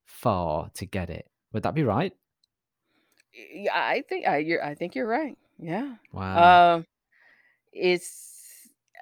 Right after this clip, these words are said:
Speaker 2: I mean, there probably is a little bit of desperation there, and I can see for a person who is narcissistic and has an ego, I think you will,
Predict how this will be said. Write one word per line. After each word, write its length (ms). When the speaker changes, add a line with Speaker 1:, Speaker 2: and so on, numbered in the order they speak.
Speaker 2:
I 80
mean, 220
there 260
probably 500
is 160
a 60
little 220
bit 120
of 100
desperation 720
there, 220
and 100
I 120
can 180
see 420
for 320
a 60
person 440
who 160
is 140
narcissistic 800
and 640
has 200
an 140
ego, 560
I 80
think 260
you 160
will, 560